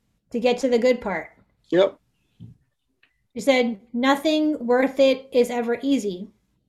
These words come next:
Speaker 2: Correct.
Speaker 1: Okay. So she wants me to tell you how beautiful it is where she is.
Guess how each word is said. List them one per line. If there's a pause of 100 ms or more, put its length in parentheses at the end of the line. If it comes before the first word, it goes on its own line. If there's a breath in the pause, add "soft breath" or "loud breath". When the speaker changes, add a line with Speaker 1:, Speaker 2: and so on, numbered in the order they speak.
(100)
Speaker 2:
Correct. (1200)
Speaker 1:
Okay. (960)
So
she
wants
me
to
tell
you
how
beautiful
it
is
where
she
is.